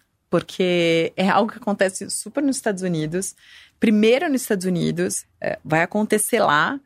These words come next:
e aí depois a gente vai desdobrar. Até eu conversei esses dias com a C M O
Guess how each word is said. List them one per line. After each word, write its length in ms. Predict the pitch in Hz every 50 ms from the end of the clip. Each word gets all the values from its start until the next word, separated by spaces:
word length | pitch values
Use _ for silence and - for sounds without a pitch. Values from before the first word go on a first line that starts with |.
| _ _ _ _ _ -
e 80 | - 185
aí 180 | 185 190 196 185
depois 540 | 160 180 226 226 - - 226 220 262 240
a 40 | 247
gente 200 | 247 240 226 -
vai 100 | 202 208
desdobrar. 380 | 202 208 208 220 196 190 180 170
Até 180 | 165 - 202
eu 100 | 208 233
conversei 520 | 233 - - 214 202 202 190 - - 202 196
esses 260 | 190 - - 180 165
dias 340 | 156 170 180 185 175 175 -
com 160 | - - 180
a 160 | 165 160 160
C 180 | 160 - - 175
M 120 | 175 175
O 180 | 175 170 170